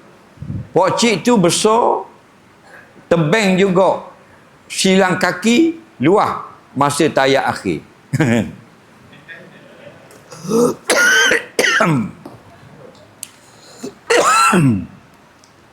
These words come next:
Dia gini.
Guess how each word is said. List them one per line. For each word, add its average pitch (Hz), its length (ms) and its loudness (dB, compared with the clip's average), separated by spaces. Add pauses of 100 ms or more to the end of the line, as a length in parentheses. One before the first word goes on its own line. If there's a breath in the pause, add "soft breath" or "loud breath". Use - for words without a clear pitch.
(2250)
Dia 156 180 4
gini. 135 400 2